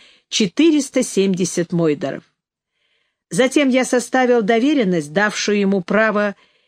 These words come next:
ежегодно получать за меня доходы с моей плантации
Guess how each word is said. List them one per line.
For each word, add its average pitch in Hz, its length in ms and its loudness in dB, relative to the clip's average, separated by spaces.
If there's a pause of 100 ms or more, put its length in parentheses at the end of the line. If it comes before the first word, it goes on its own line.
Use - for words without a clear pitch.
(160)
ежегодно 214 1040 2
получать 202 600 0
за 202 140 -2
меня 202 280 0
доходы 202 540 0
с - 120 -6
моей 196 280 0
плантации 180 960 -4